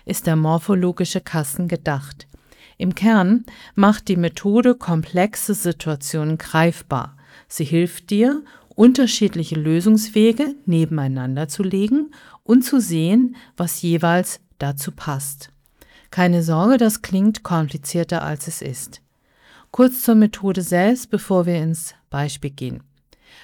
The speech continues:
Der morphologische Kasten ist eine Kreativitätstechnik,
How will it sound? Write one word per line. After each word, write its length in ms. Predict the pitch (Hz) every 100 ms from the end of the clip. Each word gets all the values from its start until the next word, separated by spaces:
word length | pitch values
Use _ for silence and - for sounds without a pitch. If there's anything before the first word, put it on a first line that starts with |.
| _ 202
Der 120 | 180
morphologische 800 | 180 190 - 190 208 240 254 220
Kasten 400 | - 214 226 220
ist 160 | 196
eine 220 | 180 170 170
Kreativitätstechnik, 1400 | - 185 185 - 175 - 185 - - 143 131 - -